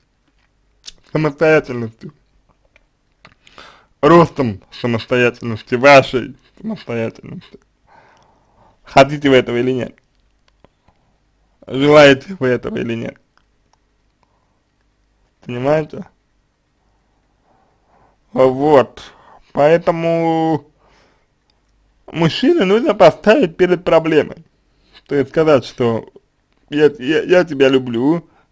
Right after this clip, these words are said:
знаю, что ты меня любишь, но секса мне не хватает. Что ты готов мне предложить? Ты не хочешь заниматься со мной классическим сексом? Давай рассмотрим варианты неклассического секса.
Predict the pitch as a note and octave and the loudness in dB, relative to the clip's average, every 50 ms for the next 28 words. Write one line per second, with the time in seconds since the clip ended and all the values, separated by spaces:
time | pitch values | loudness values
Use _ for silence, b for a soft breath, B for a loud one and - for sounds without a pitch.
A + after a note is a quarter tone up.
0 | _ - - B2 C3+ D#3 E3 D#3+ D#3+ D3 C3+ - - C3+ C3 C#3 C3+ C3 C3 B2+ | _ -14 -12 -8 -4 0 0 2 2 2 0 -2 -4 -6 -4 -4 -4 -4 -4 -6
1 | B2+ C3 C3 C3 D#3 F3+ F#3+ G#3 F3 - - - _ _ _ _ _ C#3+ C#3 C3+ | -6 -6 -6 -4 -4 -4 -4 -4 -6 -6 -12 -20 _ _ _ _ _ -6 -4 -4
2 | B2+ A#2+ D3+ F#3 G#3+ A3+ - - C#3 C#3 C#3+ D3 C#3+ B2+ - D3+ C#3+ - - B2+ | -4 -2 -2 -2 -2 -2 -6 -6 -6 -4 -4 -4 -6 -4 -2 -2 -2 0 0 -2
3 | A#2+ A2+ - - - G3+ G#3 - - - C#3 B2 - - E3 - D3 C#3 C#3 C3 | -2 -2 -4 -4 -4 -2 -2 -2 -2 -2 -2 -2 -2 -4 -8 -8 -6 -6 -6 -8
4 | - - G2+ G#2 B2+ B2+ B2 A#2+ A#2+ A#2+ A2+ - - - _ _ _ _ _ _ | -8 -10 -6 -4 -2 -2 -2 -4 -6 -8 -10 -12 -18 -20 _ _ _ _ _ _
5 | _ _ _ _ _ _ _ _ _ _ _ _ _ _ _ _ _ _ _ _ | _ _ _ _ _ _ _ _ _ _ _ _ _ _ _ _ _ _ _ _
6 | _ _ _ _ _ _ _ - F3 F#3+ G3 F3 - G#3+ G#3 G3 F#3 F3+ F#3 F#3+ | _ _ _ _ _ _ _ -6 -2 0 0 2 2 0 0 0 -2 -6 -4 -4
7 | F#3+ G3 G3+ G3 F#3 - F#3+ F3 D#3+ - F#3+ F#3 F#3 F#3+ G3 F#3+ F#3+ G#3 G#3 F#3 | -2 0 0 0 0 -2 -8 -10 -4 -2 0 0 0 0 -2 -2 0 2 2 2
8 | E3+ - - A3+ G#3+ G#3+ - - F3+ D#3 C#3 B2+ C#3 D3 C#3 C#3+ - - C#3 C3 | 2 0 -2 -6 -6 -6 -10 -10 -8 -6 -6 -2 -2 -2 -2 -2 -6 -10 -8 -4
9 | B2 C3+ D#3+ F#3 G3+ E3+ - - E3 E3+ D#3+ F3 D#3 D3 C#3+ C#3+ D3 D#3 D#3 D3+ | -2 0 0 2 0 0 -2 -4 -6 -8 -8 -6 -6 -4 -2 0 2 2 2 2
10 | D#3+ D3+ C#3+ C#3 C3+ D3 C#3+ C3+ B2 C3+ D3+ C#3+ C#3 - - - - B2+ A#2+ A#2 | 0 -6 -8 -6 -2 0 0 0 0 -2 -6 -8 -8 -10 -12 -8 -6 -6 -6 -6
11 | - A#2+ A#2 A2 - - A2+ - | -6 -8 -8 -8 -10 -16 -20 -20